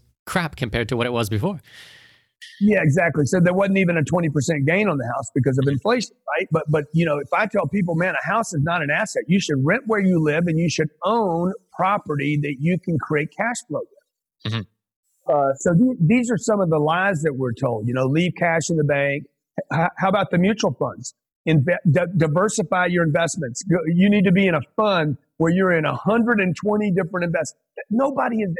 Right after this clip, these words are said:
Speaker 2: ever gotten rich like that. People conserve their wealth once they get rich by doing that. But you
Speaker 1: Mm-hmm.
Speaker 2: don't diversify to create financial freedom.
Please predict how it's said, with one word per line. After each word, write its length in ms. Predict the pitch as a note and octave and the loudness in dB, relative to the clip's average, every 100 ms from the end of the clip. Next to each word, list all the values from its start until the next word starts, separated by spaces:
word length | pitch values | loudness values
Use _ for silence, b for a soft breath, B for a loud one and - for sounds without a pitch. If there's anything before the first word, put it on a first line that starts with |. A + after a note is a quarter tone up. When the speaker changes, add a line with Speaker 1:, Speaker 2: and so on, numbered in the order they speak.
| G3 | -2
Speaker 2:
ever 200 | G#3 A3 | 0 -2
gotten 320 | F#3+ - F3+ | -2 -4 -4
rich 220 | G#3+ A3+ - | -4 -6 -12
like 160 | - - | -16 -18
that. 0 | - _ _ _ _ _ _ _ _ _ _ _ _ - | -20 _ _ _ _ _ _ _ _ _ _ _ _ 0
People 480 | C#4+ C#4+ A#3+ F#3 - | 2 2 0 0 -2
conserve 720 | - E3 - - A#3 D#4+ C#4+ G3 | -2 -2 -2 -2 0 0 -2 0
their 240 | E3 D3 | 0 0
wealth 380 | C#3 D3+ C#3+ B2+ - | 0 2 0 -2 -4
once 440 | C#3+ D#3+ D#3 D3 D#3 | -2 0 -2 -4 -2
they 280 | C#3+ D3 A2 A2 | 0 0 -4 -2
get 200 | E3 D4+ - - | 0 0 -4 -8
rich 580 | C#3 C3 G2 - - - _ _ _ _ D3 | -4 -2 -4 -10 -14 -16 _ _ _ _ -2
by 220 | D3+ B2+ | 0 0
doing 380 | B2 C#3 B2 A2 | 0 0 -4 -8
that. 260 | F#2+ D2 - _ | -10 -12 -18 _
But 120 | F3+ F#3+ | 0 4
you 120 | G#3+ | 4
Speaker 1:
Mm-hmm. 60 | F#3+ | 4
Speaker 2:
don't 300 | B3+ C#4+ G3 | 2 -2 -6
diversify 800 | F3 G3+ A#3+ - D3+ D3 A#2+ A#2+ - _ | -2 -2 -2 -4 -6 -4 -4 -6 -12 _
to 100 | - | -6
create 300 | D3 F3+ G3 F#3 | -4 -2 -2 -2
financial 460 | D#3+ D3+ C#3+ C#3+ - | -4 -4 -4 -4 -2
freedom. 300 | G#3 C4 | -4 -4